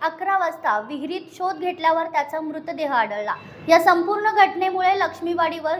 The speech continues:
शोककळा पसरली आहे. मलकापूर येथे उपजिल्हा रुग्णालय तात्काळ व्हावे यासाठी आमदार विनय कोरे यांनी नागपूर अधिवेशनात प्रश्न उपस्थित केला होता.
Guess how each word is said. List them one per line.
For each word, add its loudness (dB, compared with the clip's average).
शोककळा -2
पसरली -4
आहे. -4
मलकापूर 6
येथे -4
उपजिल्हा 2
रुग्णालय -2
तात्काळ 0
व्हावे -2
यासाठी -4
आमदार -2
विनय -8
कोरे -6
यांनी -6
नागपूर 0
अधिवेशनात 0
प्रश्न -4
उपस्थित -4
केला 0
होता. 2